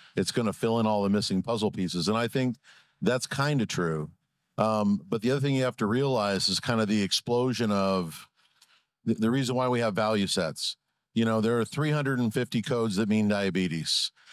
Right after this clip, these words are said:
And it all depends on the provider in the moment who chooses the code that they're choosing to represent something. And so there's a certain amount of coalescence that has to happen. But there are also situations where a provider,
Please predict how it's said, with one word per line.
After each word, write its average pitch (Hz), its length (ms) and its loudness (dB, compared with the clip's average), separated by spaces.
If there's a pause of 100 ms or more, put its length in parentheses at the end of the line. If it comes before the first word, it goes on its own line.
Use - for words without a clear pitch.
(100)
And 120 120 2
it 127 60 2
all 135 220 0
depends 131 360 -2
on 123 180 0
the 113 100 2
provider 127 480 0
in 113 60 2
the 107 60 4
moment 117 400 2
who 101 100 0
chooses 113 420 0
the 92 100 -2
code 123 280 0
that 107 80 0
they're 95 140 0
choosing 113 440 0
to 95 60 2
represent 107 500 -2
something. 113 500 0 (420)
And 120 100 0
so 139 140 2
there's 135 180 -2
a 151 60 0
certain 151 260 0
amount 135 220 0
of 117 80 -6
coalescence 120 720 0
that 107 100 2
has 107 200 -2
to 104 100 -2
happen. 127 480 -2 (480)
But 113 100 2
there 135 140 2
are 139 60 2
also 151 340 0
situations 131 800 0
where 117 220 0
a 113 60 -4
provider, 120 760 -2